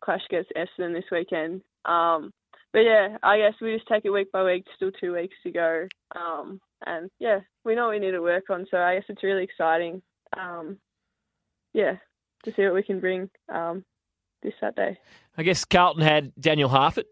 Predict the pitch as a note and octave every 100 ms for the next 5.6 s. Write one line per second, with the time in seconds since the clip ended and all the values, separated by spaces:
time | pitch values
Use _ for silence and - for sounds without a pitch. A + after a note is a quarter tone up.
0 | _ C3 A#2+ B2 - C3 - - - A#2+
1 | A#2 - - C3+ B2+ C3+ C3+ - C#3 F3
2 | D3 - B2+ B2 - C#3+ C#3 B2 B2+ -
3 | - C3 B2+ A#2+ A#2+ A2 A#2 A2+ B2+ C3
4 | - A#2 B2+ C#3 - C#3 C3+ B2+ C#3+ G#3
5 | F3+ F3+ G#3 G#3 G3